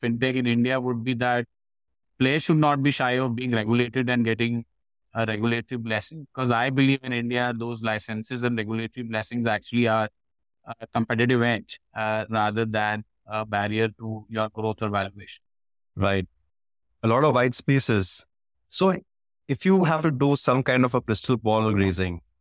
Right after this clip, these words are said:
Speaker 2: if you have to look into twenty thirty, I would like you to share your views on, uh, three aspects. One is that how do you see the incumbents in financial services panning out? That's one.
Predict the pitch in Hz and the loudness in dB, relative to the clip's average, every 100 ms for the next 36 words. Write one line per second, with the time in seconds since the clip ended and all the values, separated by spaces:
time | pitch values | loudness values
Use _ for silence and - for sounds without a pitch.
0 | - 104 117 104 107 107 123 117 117 107 | -12 -6 -4 -2 0 0 2 0 0 0
1 | 107 104 101 92 95 - _ _ _ _ | 0 -2 -2 0 -2 -2 _ _ _ _
2 | 120 123 131 120 _ - 113 120 131 - | 0 2 2 0 _ -4 2 4 2 0
3 | 135 131 131 127 - 113 113 120 120 120 | -6 -4 -4 -4 -2 2 2 4 4 4
4 | 98 110 117 117 117 110 110 104 98 95 | 4 4 4 4 2 2 2 2 2 0
5 | - _ _ _ _ - 165 143 101 - | -6 _ _ _ _ -2 2 2 0 -4
6 | 95 95 - - _ 104 110 117 123 120 | -6 -4 -8 -12 _ 0 2 2 2 2
7 | 117 117 110 123 135 135 131 - 120 120 | 0 0 0 2 4 4 4 2 4 4
8 | 117 - _ _ _ _ 101 117 113 113 | 0 -8 _ _ _ _ -8 0 0 -2
9 | - 117 113 117 117 127 117 101 107 113 | 0 0 2 4 4 4 4 2 -2 0
10 | 101 101 117 - 107 104 101 104 - 95 | 0 2 2 2 0 2 0 -2 0 -2
11 | 92 92 85 - - 95 90 92 87 | 2 0 -2 -8 -4 -4 -2 0 -2